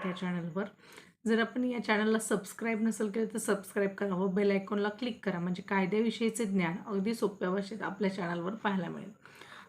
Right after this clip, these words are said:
आणि जर आपण Instagram-ला पाहत असाल तर फॉलो करा, YouTube-ला पाहत असाल तर फॉलो करा, म्हणजे तुम्हाला कायदेशीर व्हिडिओज, अ, मी अपलोड केलेले तुम्हाला नोटिफिकेशन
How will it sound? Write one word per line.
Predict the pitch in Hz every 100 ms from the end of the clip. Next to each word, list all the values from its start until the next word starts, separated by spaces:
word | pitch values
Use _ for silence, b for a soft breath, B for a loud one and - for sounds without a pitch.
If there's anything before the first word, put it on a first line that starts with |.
| -
आणि | 202
जर | 196
आपण | 220 214 220
Instagram-ला | 214 202 202 220 220 220 220
पाहत | 220 214 208 208
असाल | 196 196 196
तर |
फॉलो | 202 202 185 190
करा, | 190 202 202 233 B B B B B -
YouTube-ला | 208 202 196 208
पाहत | 208 208 202
असाल | 202 202 190
तर | 196
फॉलो | 202 180 180
करा, | 180 175
म्हणजे | 180 180 202 214 226 -
तुम्हाला | 202 202 202
कायदेशीर | 202 208 180 190 190 208
व्हिडिओज, | 202 190 175 170 175 - - - -
अ, | 208 180
मी | 208 196
अपलोड | 185 214 190
केलेले | 190 190 180 202
तुम्हाला | 233 190 180 190 262
नोटिफिकेशन | 220 185 170 170 180 - 269